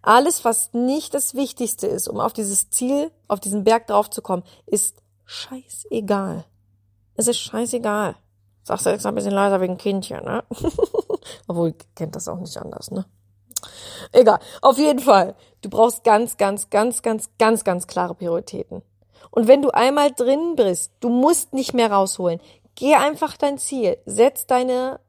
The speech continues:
ganzen Werkzeuge dafür ein. Dein Hammer, dein Meißel, dein Seil. Geh straight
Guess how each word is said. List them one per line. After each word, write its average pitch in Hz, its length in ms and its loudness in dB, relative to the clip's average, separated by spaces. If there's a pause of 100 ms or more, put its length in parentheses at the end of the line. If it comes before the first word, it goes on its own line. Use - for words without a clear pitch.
(160)
ganzen 233 520 -2
Werkzeuge 214 480 0
dafür 202 320 -4
ein. - 300 -8 (260)
Dein 196 400 2
Hammer, 262 380 6
dein 202 300 2
Meißel, 254 640 4
dein 202 280 0
Seil. 247 480 -2 (360)
Geh 247 560 -4
straight 220 560 0